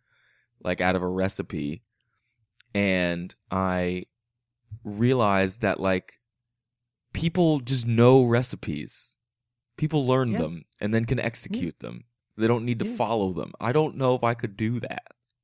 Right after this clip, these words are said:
Speaker 1: Other than it's like, toss this stuff in a pan and cook it till it's hot. Like, that's different.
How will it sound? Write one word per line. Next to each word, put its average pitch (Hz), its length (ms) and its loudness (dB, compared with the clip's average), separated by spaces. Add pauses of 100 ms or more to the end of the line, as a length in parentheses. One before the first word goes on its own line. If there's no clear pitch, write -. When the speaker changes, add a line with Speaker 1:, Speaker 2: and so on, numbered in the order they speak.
(420)
Speaker 1:
Other 120 240 4
than 107 200 2
it's 101 120 -8
like, 92 220 0 (380)
toss 104 320 -2
this 92 160 -4
stuff - 240 -2
in - 80 -10
a - 40 -8
pan 78 280 -6
and 60 100 -12
cook - 220 -6
it 73 100 -8
till 78 140 -4
it's - 100 -8
hot. - 340 -12 (120)
Like, - 120 -8
that's 104 260 0
different. - 340 -10